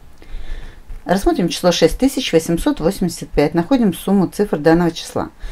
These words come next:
К восьми прибавим восемь — это шестнадцать. К пяти прибавим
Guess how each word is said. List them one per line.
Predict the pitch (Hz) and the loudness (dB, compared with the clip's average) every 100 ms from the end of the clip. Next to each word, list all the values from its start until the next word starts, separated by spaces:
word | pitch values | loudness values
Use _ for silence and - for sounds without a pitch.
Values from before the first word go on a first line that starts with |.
| - - | -10 -4
К | - | 4
восьми | 220 240 | 6 6
прибавим | 220 165 156 165 165 165 160 | 4 4 6 8 8 6 4
восемь — | 156 147 147 - | 4 2 -2 2
это | 165 135 | 2 2
шестнадцать. | - - - 180 269 - 254 | -4 -4 0 2 2 0 -6
К | - | -4
пяти | 247 - | -4 -2
прибавим | - 156 156 160 160 156 156 | 0 2 6 8 8 4 2